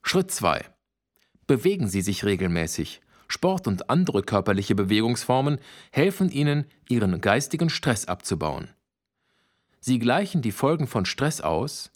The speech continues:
allerdings nur, wenn Sie kein Leistungstraining daraus machen. Denken Sie dabei auch an einfache Dinge wie das Heimfahrrad, Walking oder Jogging. Es muss ja nicht gleich ein Marathon sein.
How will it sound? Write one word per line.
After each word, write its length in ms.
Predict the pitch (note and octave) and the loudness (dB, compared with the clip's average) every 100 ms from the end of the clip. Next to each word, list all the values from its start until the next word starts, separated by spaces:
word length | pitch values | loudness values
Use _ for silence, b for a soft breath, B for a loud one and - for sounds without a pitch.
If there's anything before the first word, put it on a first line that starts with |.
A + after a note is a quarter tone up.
| - | -10
allerdings 480 | - A2+ G#2 F#2 - | -2 0 0 -2 -2
nur, 420 | A2 A2 A2+ C#3 b b - | 2 2 2 -2 b b -4
wenn 100 | C3 | -2
Sie 100 | D#3 | -2
kein 220 | D3 D3+ | 0 0
Leistungstraining 760 | E3+ F3 - G#2 - F#2+ F2+ F2 | 0 -2 -2 -4 -2 -2 0 -2
daraus 320 | E2 E2 - | -2 -4 -4
machen. 340 | E2 - - - _ _ _ _ _ _ _ _ _ _ _ _ _ _ _ _ _ _ _ _ _ _ - | -6 -6 -12 -12 _ _ _ _ _ _ _ _ _ _ _ _ _ _ _ _ _ _ _ _ _ _ 0
Denken 260 | F3+ F#3+ D#3+ | 2 2 0
Sie 140 | D3 | 2
dabei 340 | B2+ G#2 F#2 | 2 2 2
auch 300 | G2+ C3+ - | 2 2 2
an 100 | C3 | -4
einfache 580 | - A2+ F3 F3+ - G#2 | -2 0 0 0 0 0
Dinge 360 | F#2 F#2 G#2 A#2+ b b - | 0 2 0 -2 b b -6
wie 120 | A2 | -2
das 320 | F2 - - | 0 -2 0
Heimfahrrad, 720 | B2+ C#3 - B2 B2 B2 - _ _ - | 0 0 0 2 2 -2 -4 _ _ -8
Walking 760 | - G2 A#2 - C3+ C3 C3+ b b - | 0 2 2 0 0 0 -2 b b 0
oder 240 | G3+ A#2 | 2 2
Jogging. 560 | C3 B2 E3+ A#2+ D#2+ G2 _ _ _ - | 2 0 0 0 -2 -6 _ _ _ -2
Es 160 | F3+ - | -2 2
muss 220 | A#2 A2 | 0 2
ja 80 | F#2 | 0
nicht 180 | F#2 F#2 | 0 0
gleich 280 | F2 F2+ | 0 0
ein 120 | G2 F#2+ | 0 2
Marathon 520 | A#2+ B2 - F2+ E2 | 2 0 0 -2 -2
sein. 340 | D2+ C#2+ - | -4 -6 -8